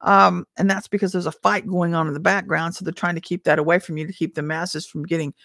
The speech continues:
alarmed. Um, and I know that for a fact. Um, I just see it by the Spirit for one, but for two, I see it militarily. But there's a fight going on. There's a fight going on. And it says it in the Bible, there'll be a fight over times and laws.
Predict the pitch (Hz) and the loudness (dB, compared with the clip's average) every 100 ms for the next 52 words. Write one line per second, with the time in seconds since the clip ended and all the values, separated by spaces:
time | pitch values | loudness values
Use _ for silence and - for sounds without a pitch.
0 | _ 156 160 190 175 156 - - _ - | _ -4 2 6 6 4 -2 -14 _ -20
1 | _ - 170 160 196 202 196 175 - - | _ 0 0 2 0 2 4 2 -2 -10
2 | _ - - 175 208 - - 170 170 160 | _ -6 -2 -4 -4 -10 -6 -4 -4 -6
3 | - _ _ _ _ _ _ _ - 185 | -12 _ _ _ _ _ _ _ -4 -2
4 | 180 160 - - _ _ _ _ - - | -2 -4 -8 -14 _ _ _ _ -14 2
5 | 190 180 165 - - 202 175 - 156 175 | 4 4 2 -2 0 2 4 2 4 4
6 | 170 151 - - 170 160 - 165 156 - | 4 0 -4 -4 -2 -2 -2 -2 -2 -6
7 | _ _ _ _ 170 165 - 175 165 151 | _ _ _ _ -4 -4 2 4 4 2
8 | 131 151 - 185 175 - _ - - _ | -4 -6 0 4 4 2 _ -20 -20 _
9 | _ _ 262 302 302 285 277 190 160 143 | _ _ 2 4 4 2 2 2 2 -2
10 | 151 - _ 196 208 196 - 180 190 190 | -6 -12 _ 2 4 4 0 0 0 2
11 | 185 175 170 185 180 - 180 180 160 202 | 2 2 2 2 0 2 2 2 0 2
12 | 180 160 190 180 175 165 - 170 165 180 | 4 4 4 2 2 0 2 2 2 2
13 | 160 - 156 156 170 - 202 220 214 - | -2 -2 -2 0 0 0 2 4 2 0
14 | - | -8